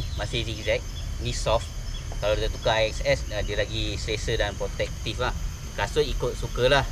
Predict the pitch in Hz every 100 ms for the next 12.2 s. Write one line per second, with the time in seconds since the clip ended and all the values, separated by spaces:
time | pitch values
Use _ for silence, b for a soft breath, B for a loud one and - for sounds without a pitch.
0 | - 107 110 113 113 117 113 139 123 -
1 | - - 110 107 120 123 - 131 139 139
2 | - - - - - - - 110 110 110
3 | - 120 - 113 117 113 135 127 120 113
4 | 110 107 113 110 110 120 120 - - 117
5 | 120 135 - 135 135 135 123 120 113 113
6 | 107 110 110 123 113 90 - - 113 135
7 | 120 123 - 139 147 131 107 113 - 139
8 | 135 131 110 - - 110 113 120 113 135
9 | 135 113 110 110 110 110 107 107 107 113
10 | 101 - - - 107 104 117 123 - 139
11 | 120 139 139 139 - 143 120 123 123 131
12 | 135